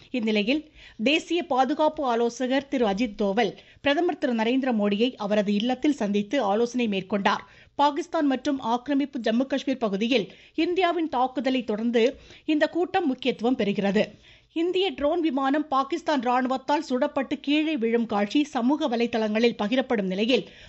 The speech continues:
அது போலியானது என்று மத்திய அரசு தெளிவுபடுத்தியுள்ளது. இரண்டாயிரத்தி இருபத்தி இரண்டாம் ஆண்டு உக்ரைன் ரஷ்யா போரின் போது நேரிட்ட சம்பவம்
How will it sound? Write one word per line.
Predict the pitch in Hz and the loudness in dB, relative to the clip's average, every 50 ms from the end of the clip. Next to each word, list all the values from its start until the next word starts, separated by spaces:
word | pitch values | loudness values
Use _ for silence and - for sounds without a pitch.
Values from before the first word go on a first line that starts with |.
| - | -2
அது | - 294 311 294 339 - - | 2 2 2 2 0 -4 -4
போலியானது | 269 285 330 339 339 330 302 269 254 240 202 220 | -2 0 0 2 2 0 0 0 0 0 0 0
என்று | 202 208 196 233 196 233 233 240 240 - - _ _ | 0 0 0 0 4 4 4 4 2 0 -16 _ _
மத்திய | - 247 269 262 269 330 349 262 | -2 0 0 2 2 2 2 2
அரசு | 220 208 208 - 262 - | 0 -2 -4 -6 -4 -2
தெளிவுபடுத்தியுள்ளது. | 240 214 214 208 214 202 208 202 190 185 208 196 175 196 202 208 208 220 - - - - - - - - - - | 0 0 2 2 0 0 -2 -2 -4 -2 -4 -2 0 0 0 2 2 0 -2 -2 -8 -20 -20 -20 -20 -18 -12 -8
இரண்டாயிரத்தி | 294 320 349 370 381 370 381 - 359 294 302 | -4 -2 0 0 0 0 0 -2 -2 -2 0
இருபத்தி | 302 311 339 381 381 339 302 | 0 0 -2 -2 0 0 0
இரண்டாம் | 294 285 302 302 339 320 294 | 0 2 0 0 0 0 0
ஆண்டு | 269 247 254 262 247 208 233 294 269 254 254 | 0 0 0 0 0 0 0 -2 -2 -4 -6
உக்ரைன் | 254 - 349 370 349 330 269 | -4 -2 0 2 2 2 0
ரஷ்யா | 240 240 226 - 285 285 | -2 -4 -4 0 0 0
போரின் | 269 - 226 226 240 247 247 | 0 0 -2 -2 0 0 0
போது | 214 240 233 247 240 | 0 0 0 0 0
நேரிட்ட | 214 214 226 240 240 - 240 | 0 0 0 0 0 -2 -4
சம்பவம் | 240 - 202 196 202 220 262 262 285 | -4 -4 -4 -2 0 2 2 2 2